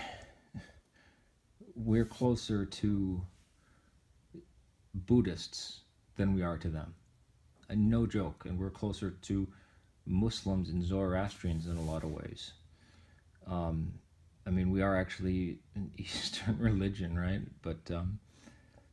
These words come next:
it, it, it, this, this label of Christian, this weight of, of a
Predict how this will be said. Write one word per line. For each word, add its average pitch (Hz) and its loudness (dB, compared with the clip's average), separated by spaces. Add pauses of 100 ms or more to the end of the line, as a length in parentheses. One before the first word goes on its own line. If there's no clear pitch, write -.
(1160)
it, 107 0
it, 104 -4
it, 98 2 (3000)
this, 101 0
this - -2
label 101 2
of 90 -4
Christian, 80 -2 (1500)
this 98 -2
weight 87 -2 (1400)
of, 85 -4 (240)
of 90 -6 (340)
a - -14